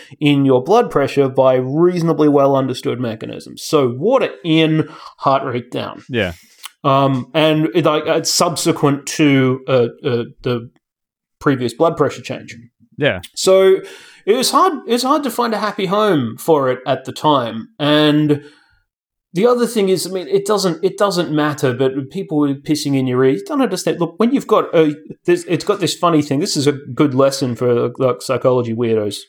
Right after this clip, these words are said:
Speaker 2: <laughs>
Speaker 1: like, in particular. When you've got a really, really strong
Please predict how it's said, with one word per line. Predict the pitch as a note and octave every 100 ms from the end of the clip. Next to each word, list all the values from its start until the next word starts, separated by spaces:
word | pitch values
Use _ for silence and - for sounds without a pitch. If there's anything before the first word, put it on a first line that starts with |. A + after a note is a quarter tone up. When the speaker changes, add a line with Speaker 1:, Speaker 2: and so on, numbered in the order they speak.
| G#2+
Speaker 2:
<laughs> | E2+ -
Speaker 1:
like, | B2 A#2+
in | C#3
particular. | C3 - C3 B2 G2 - _
When | F3 G#3+
you've | A#3+
got | B3+ G3+
a |
really, | D#3 C3 D#3 F3+ E3+ E3+ C#3+
really | C3+ D3 D3 C3+
strong | A2 - C#3 B2+ B2 A#2+ A#2